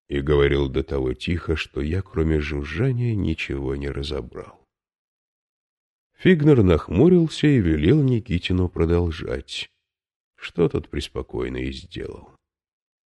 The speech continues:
Несколько раз, все более и более возбуждаясь, генерал задавал вопросы. На каждый у Никитина имелся исчерпывающий ответ.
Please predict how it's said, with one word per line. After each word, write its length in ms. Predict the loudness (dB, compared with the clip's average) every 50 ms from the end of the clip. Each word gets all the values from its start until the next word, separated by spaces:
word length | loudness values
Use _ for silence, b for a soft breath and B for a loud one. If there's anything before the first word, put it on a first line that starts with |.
| _ _ _ _ _ _ _ _ _ _ _ _ _ _ _ -8
Несколько 640 | -4 -2 -2 -2 -2 -2 -4 -4 -4 0 -2 0 2
раз, 440 | 2 2 2 0 -4 -8 -10 -12 _ _ _ _ _ _ _ _ _ _ _ _
все 260 | -10 -6 -4 -4 0
более 420 | 2 2 4 4 6 6 6 4
и 20 | 4
более 360 | 4 4 2 4 4 4 4
возбуждаясь, 840 | 4 2 0 0 0 -2 -2 -2 0 0 2 2 2 0 -2 -2 -2
генерал 540 | 0 0 2 2 2 2 2 2 2 0
задавал 520 | 0 -2 -2 0 0 0 2 2 2 0 0
вопросы. 720 | 0 -2 -4 -4 -6 -8 -8 -8 -10 -12 -12 -12 -14 -16 -18 _ _ _ _ _ _ _ _ _ _
На 240 | -4 -2 0 0 -2
каждый 560 | -2 -2 0 2 2 2 0 0 0 2 2
у 120 | 2 2
Никитина 720 | 2 2 0 0 -2 -4 -4 -2 -2 -2 0 0 -2 -2 -6 -8 _
имелся 560 | -2 0 0 0 0 -2 -4 -6 -6 -4 -2 -2 -2
исчерпывающий 960 | -2 -4 -6 -6 -6 -8 -8 -8 _ _ -8 -6 -6 -6 -4 -6 -4 -4 -4 -6
ответ. 540 | -6 -8 -14 -18 -18 -18 -20 _ _ _